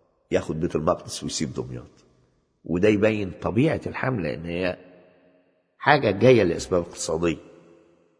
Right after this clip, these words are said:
واضطر السلطان الكامل أن يأمر جيوشه بالهجوم على الأسطول الصليبي وعلى الجنود الصليبيين، واستطاع الجيش المصري والأسطول المصري أن يهزمهم، وتخلى الصليبيون عن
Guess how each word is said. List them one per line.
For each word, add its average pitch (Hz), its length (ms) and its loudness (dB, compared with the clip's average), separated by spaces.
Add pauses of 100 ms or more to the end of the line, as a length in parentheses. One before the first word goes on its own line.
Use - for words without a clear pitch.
(420)
واضطر 165 380 2
السلطان 123 440 -2
الكامل 113 440 -2
أن 92 120 -2
يأمر 104 320 0
جيوشه 104 540 2 (300)
بالهجوم 92 920 4 (460)
على 90 640 0
الأسطول 78 680 -2 (1800)
الصليبي 104 560 2 (200)
وعلى 80 140 2
الجنود 85 260 -2
الصليبيين، 82 640 -4
واستطاع 113 420 0
الجيش 98 300 -4
المصري 87 400 -4
والأسطول 87 360 -4
المصري 80 400 -6
أن 76 60 -8
يهزمهم، 117 600 -4 (680)
وتخلى 120 640 2
الصليبيون 90 960 0
عن 78 680 -6